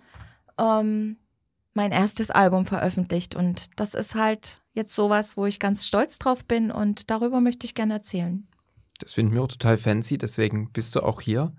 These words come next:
Speaker 2: Und weil wir im Vorfeld schon gedacht haben, Radebeul und, äh, ein Schlagerstar. Ich, also wir sind jetzt ein paar Jahre schon hier.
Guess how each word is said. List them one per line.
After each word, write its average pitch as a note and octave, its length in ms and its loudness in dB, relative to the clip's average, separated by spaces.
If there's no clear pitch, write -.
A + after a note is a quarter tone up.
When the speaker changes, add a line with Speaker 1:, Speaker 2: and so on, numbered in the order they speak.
Speaker 2:
Und G#2 220 0
weil G#2+ 160 4
wir A2 220 4
im G2+ 160 0
Vorfeld C3 420 2
schon B2 200 0
gedacht B2 340 -2
haben, C3+ 320 0
Radebeul G#2 680 4
und, A2 360 -2
äh, G2+ 360 0
ein G#2+ 120 -2
Schlagerstar. D#3 920 0
Ich, A#2 240 -2
also G#2 220 0
wir G#2 80 0
sind A2 160 2
jetzt C3 140 0
ein A#2 100 0
paar A2 180 2
Jahre D3 240 2
schon D#3 200 -2
hier. D3+ 220 2